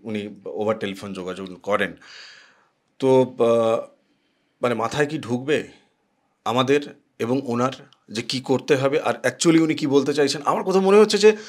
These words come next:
উনি ঠিক নিজেকে এক্সপ্রেস করতে পারছেন না।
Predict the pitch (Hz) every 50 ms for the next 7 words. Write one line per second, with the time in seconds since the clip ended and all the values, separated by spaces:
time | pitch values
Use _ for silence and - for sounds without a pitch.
0 | - - - - - - 147 180 208 202 240 190 190 196 190 208 233 202 - -
1 | 160 160 - - - - 214 214 214 208 - - 156 - - 147 123 107 104 104
2 | - - - 95 87 85 82 80 82